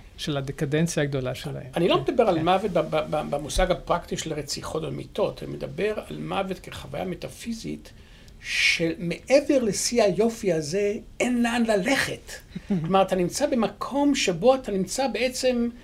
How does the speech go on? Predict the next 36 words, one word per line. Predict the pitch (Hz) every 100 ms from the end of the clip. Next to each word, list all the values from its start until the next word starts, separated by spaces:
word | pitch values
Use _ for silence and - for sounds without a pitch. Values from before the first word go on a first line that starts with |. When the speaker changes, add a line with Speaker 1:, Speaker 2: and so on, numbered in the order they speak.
| - -
Speaker 2:
בסוף | - 285
הדרך. | 320 - - - - - - -
כמו | - 226
ש-, | 233 202
כמו | 240
שהיום | 226 214 226
אומרים | 214 247
לצעירים, | 247 214 220 294 170
כן? | 165
זה | 190
ממש | 226 247
סוף | 269 269
הדרך, | 359 381 -
כן? | 220 - - 202 - -
<laughs> | - - -
ונושא | 170 175 - 359
המוות, | 320 262 247 277 233 226
אם | - 185
יורשה | 180 160 - 226
לי | 220
להוסיף | 214 175 -
עוד | 196 175
מילה | 165 185
בנושא | 180 160 165 - 196
העליז | 175 180 190
והפיקנטי | 190 170 - 202 208 196
הזה, | 160 147 160 - -
<laughs> | 196 - - - - -
זה | 190
כמעט | 196 214 294 302
כמו | 247
תכריכי | 240 233 - 208 185 - 233
היופי, | 262 202 214 214 165
לעטף | 160 160 - - - 330 330
בזה, | 269 233 277
כי | 220